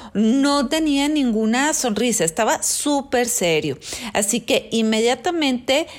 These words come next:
se abordó esa escucha y se cerró la venta. Lo que hice fue, eh, observar, pero al observar utilicé la interpretación.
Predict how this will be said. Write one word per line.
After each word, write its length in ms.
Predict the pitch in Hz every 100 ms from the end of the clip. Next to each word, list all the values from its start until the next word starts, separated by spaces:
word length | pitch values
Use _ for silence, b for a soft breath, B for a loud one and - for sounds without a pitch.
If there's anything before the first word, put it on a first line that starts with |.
| B
se 280 | - 254
abordó 720 | 240 226 208 202 190 226 254 -
esa 460 | 208 214 - 262
escucha 960 | 254 226 - - 302 294 294 262 247 330 B B B B -
y 140 | 185
se 160 | 165 175
cerró 300 | 170 143 151
la 120 | 165
venta. 440 | 269 330 - - - B B B B B B - -
Lo 360 | 254 294 277 285
que 160 | 311
hice 380 | 320 370 370 427 466 480 - - -
fue, 720 | - - 302 294 311 359 339 -
eh, 520 | 240 247 247 - -
observar, 800 | - 233 - - 214 185 170 151 147 - B B -
pero 920 | 233 226 233 233 226 208 - - - -
al 180 | 226 240
observar 840 | 240 - 277 254 220 277 349 403 -
utilicé 600 | - 285 254 233 220 254
la 140 | 240 247
interpretación. 1300 | 254 247 233 220 - 233 226 220 214 - 311 262 139